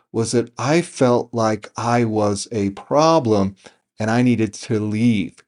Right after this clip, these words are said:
that if I left, the problems of the family would be solved. So that is a definite trauma response that a five-year-old would feel like or have had communicated to them at such a level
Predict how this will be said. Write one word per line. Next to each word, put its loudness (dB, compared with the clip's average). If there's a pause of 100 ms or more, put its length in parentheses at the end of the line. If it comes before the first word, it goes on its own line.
that 0
if -6
I 2
left, 2
the -8
problems 0
of -2
the -6
family -2
would -4
be -8
solved. 0 (420)
So -4
that 0 (540)
is 0
a 0
definite -2 (340)
trauma 0
response -4 (140)
that -2
a -4
five-year-old 2
would -2
feel 0
like 0
or -4
have 0
had -2
communicated 0
to -4
them -2
at -8
such 0
a 0
level 0